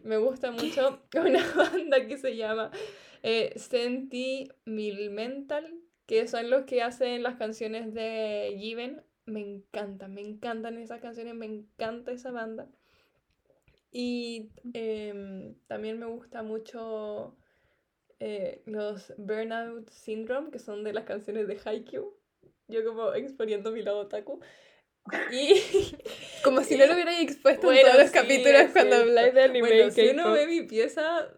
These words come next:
Speaker 1: está rodeado de pósters o de eighties, o de Haikyuu, o de Given.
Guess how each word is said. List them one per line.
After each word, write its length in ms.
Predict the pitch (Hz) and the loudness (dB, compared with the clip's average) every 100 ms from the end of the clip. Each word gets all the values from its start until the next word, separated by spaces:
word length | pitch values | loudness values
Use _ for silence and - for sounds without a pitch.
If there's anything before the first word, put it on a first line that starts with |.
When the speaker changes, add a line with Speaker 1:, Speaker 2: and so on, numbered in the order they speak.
| - | -8
Speaker 1:
está 380 | - 175 220 220 | -2 -2 -2 -6
rodeado 380 | 247 220 220 233 | -4 -2 -2 -2
de 100 | 220 | -4
pósters 500 | 220 214 240 262 - | -2 -4 -2 -4 -4
o 140 | 220 247 | -2 2
de 100 | 277 | 2
eighties, 480 | 311 - 320 339 - | 2 -4 -10 -10 -8
o 120 | 233 | -2
de 160 | 240 202 | 0 2
Haikyuu, 340 | 247 240 269 - | -2 0 0 2
o 100 | 226 | 0
de 120 | 233 | -2
Given. 500 | 240 226 233 226 - | -4 -4 -4 -6 -14